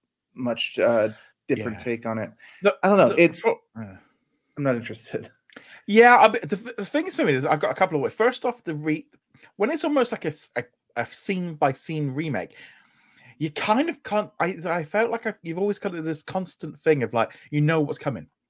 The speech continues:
Speaker 2: you know
Speaker 1: Mm-hmm.
Speaker 2: what's next, and you know whether it's almost like you're just rewatching a film, but it looks different.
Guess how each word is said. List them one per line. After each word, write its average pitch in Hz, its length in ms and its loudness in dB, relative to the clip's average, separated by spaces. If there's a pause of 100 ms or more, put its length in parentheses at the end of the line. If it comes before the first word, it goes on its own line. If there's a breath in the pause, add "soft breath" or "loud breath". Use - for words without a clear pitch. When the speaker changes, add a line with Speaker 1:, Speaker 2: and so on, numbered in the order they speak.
(420)
Speaker 2:
you 131 60 -4
know 147 100 2
Speaker 1:
Mm-hmm. 165 80 0
Speaker 2:
what's 123 140 -4
next, - 460 -6 (180 loud breath)
and 151 140 -2
you 160 60 0
know 160 200 4
whether 165 380 0
it's - 440 -12
almost 175 280 -4
like 151 320 0 (140 loud breath)
you're 147 100 0
just 147 200 -2
rewatching 165 640 -2
a 165 40 -4
film, 196 320 -2
but 170 160 -6
it 147 80 -6
looks 151 200 0
different. 208 360 -8